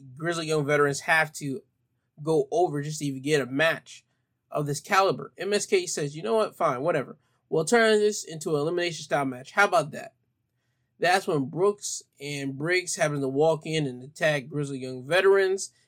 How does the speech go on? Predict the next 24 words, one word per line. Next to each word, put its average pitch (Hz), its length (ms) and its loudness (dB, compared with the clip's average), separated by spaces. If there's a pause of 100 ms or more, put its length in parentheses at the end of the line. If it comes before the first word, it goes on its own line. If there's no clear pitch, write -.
(140)
And 139 60 -4
then 139 80 -4
Carmelo 156 340 0
Hayes 143 240 0
and 127 100 -14
Trick, - 380 -6 (220)
uh, 131 240 -6
happens 147 380 -4
to 131 160 -6
attack 139 380 -4
M 143 160 -8
S 139 160 -8
K, 185 220 0
so 180 140 -4
now 131 100 -4
you 143 100 -2
got 131 140 -2
a 131 60 -2
brawl 143 280 -2
between 143 360 -6
all 208 320 4
four 226 420 4
tag 180 400 2
teams 139 380 -6